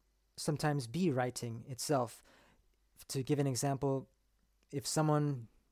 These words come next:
who doesn't really consider themselves a writer suddenly finds themselves in a situation where they need to write something, p-, perhaps publicly, um, something, and they may never,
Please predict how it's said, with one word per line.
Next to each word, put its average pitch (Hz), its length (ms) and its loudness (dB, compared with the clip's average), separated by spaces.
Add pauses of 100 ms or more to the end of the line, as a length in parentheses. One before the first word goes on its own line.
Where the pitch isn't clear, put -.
(280)
who 139 80 -4
doesn't 147 320 0
really 135 220 2
consider 143 420 0
themselves 131 480 -2
a 127 60 -4
writer 131 380 -2
suddenly 151 520 -2
finds 151 440 -2
themselves 131 640 -2 (540)
in 135 100 -2
a 127 40 0
situation 135 600 -2
where 127 120 -2
they 123 100 -4
need 131 220 -2
to 127 120 -6
write 135 320 -2
something, 123 560 -4 (560)
p-, - 80 -20 (300)
perhaps 131 320 -2
publicly, 151 580 0 (540)
um, 131 360 -4 (720)
something, 147 480 -2
and 143 220 -6
they 139 100 -2
may 139 140 0
never, 156 460 2